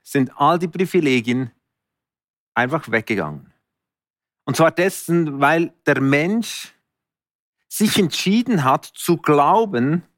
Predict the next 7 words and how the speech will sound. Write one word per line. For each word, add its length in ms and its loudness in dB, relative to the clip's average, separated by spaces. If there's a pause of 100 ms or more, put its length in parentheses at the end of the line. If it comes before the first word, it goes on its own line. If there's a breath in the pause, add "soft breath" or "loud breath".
(720 soft breath)
dass 140 2
es 160 0
einen 400 4
besseren 600 2 (120)
Ort 580 2
geben 460 2
könnte 600 0